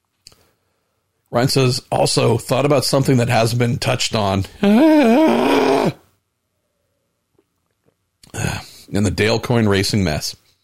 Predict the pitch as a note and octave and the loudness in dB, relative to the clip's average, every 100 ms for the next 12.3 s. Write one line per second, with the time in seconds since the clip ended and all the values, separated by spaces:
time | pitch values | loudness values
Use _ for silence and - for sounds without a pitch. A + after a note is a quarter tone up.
0 | - - - - G#2+ A2 - G2 A#2+ C#3+ | -20 -20 -20 -8 -4 -2 -2 -2 0 0
1 | - B2+ G#2+ G#2 F#2+ A2 B2+ A#2+ G2+ - | -2 -2 0 0 0 0 0 -2 -2 -2
2 | G2+ F#2+ F#2 F2 - G2+ F2 F2+ - _ | -2 0 -2 -4 -2 0 0 -4 -10 _
3 | _ G2+ A2 A#2+ F2+ - G2+ E2+ E3 G3+ | _ -4 0 2 0 -2 -4 -2 0 0
4 | - F2+ F2+ _ - - - D#3 F3 C#3 | 0 -4 -6 _ -20 -10 -2 0 2 0
5 | G2+ G2+ G2+ G#3 E3 B2+ G#2+ - A2 G#2+ | 0 0 0 0 2 0 0 -2 -2 0
6 | G2 F#2+ - - F#2+ - F#3 G#3+ B2 _ | 0 -2 -4 -4 -4 -2 -2 -2 -4 _
7 | _ _ _ _ _ _ _ _ _ _ | _ _ _ _ _ _ _ _ _ _
8 | _ _ _ _ _ A#2+ B2 A#2 C3 A2+ | _ _ _ _ _ -2 0 0 0 2
9 | A#2+ C#3+ B2+ C3+ - - A2+ A2 G2+ A2+ | 2 0 0 -2 -4 -2 0 0 0 -2
10 | G2+ - A2 A2 G2 G2+ - F#2 C#3+ C3+ | -2 -2 0 0 0 -2 -2 -2 0 0
11 | G#2 G2+ - G2 F#2 G2 F#2+ F#2 A2 G3 | 0 -2 -2 -6 -2 0 0 0 0 0
12 | - A2 | -2 -6